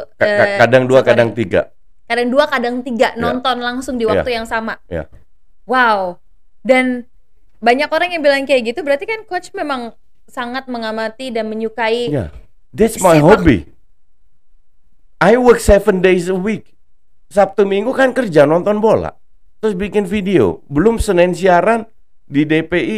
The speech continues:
Speaker 1: atau di Pange atau no-, kan berdasarkan weekend ini.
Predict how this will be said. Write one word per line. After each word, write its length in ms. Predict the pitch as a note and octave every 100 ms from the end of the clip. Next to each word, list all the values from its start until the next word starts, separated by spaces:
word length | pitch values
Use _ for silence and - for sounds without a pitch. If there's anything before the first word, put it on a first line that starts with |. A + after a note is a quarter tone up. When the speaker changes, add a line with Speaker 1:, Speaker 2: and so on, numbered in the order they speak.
| -
Speaker 1:
atau 320 | - C#3 D#3+
di 220 | D3+ D3 D3
Pange 320 | D3 D3+ G3
atau 220 | F#3 F#3+
no-, 200 | F3+ F3 -
kan 240 | A3+ A#3
berdasarkan 760 | - E3+ D#3+ E3+ F#3+ F3+ G3 F#3
weekend 360 | F#3+ - F#3+
ini. 240 | G#3+ D#3+